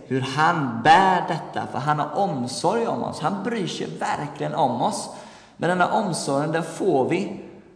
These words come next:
uppleva i våra liv när vi överlämnar till honom. Det har med vår förtröstan att göra. Och jag tror så här,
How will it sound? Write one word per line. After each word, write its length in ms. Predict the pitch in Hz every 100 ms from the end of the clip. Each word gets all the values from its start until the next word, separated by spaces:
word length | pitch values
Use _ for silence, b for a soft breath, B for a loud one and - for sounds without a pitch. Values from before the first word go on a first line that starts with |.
| _ -
uppleva 540 | 214 208 135 135 156
i 40 |
våra 240 | 165 170 139
liv 220 | 135 123
när 160 | 135 131
vi 120 | 127 -
överlämnar 720 | 170 143 117 117 113 110 113
till 80 | 127
honom. 320 | 156 123 123
Det 80 | 196
har 100 | 220
med 140 | 226
vår 140 | 226
förtröstan 840 | 175 151 - - 143 - - - 190
att 80 | 233
göra. 180 | 190 - - - B B B B
Och 80 | -
jag 100 | 180
tror 200 | 226 202
så 140 | 190 175
här, 460 | 180 202 202 -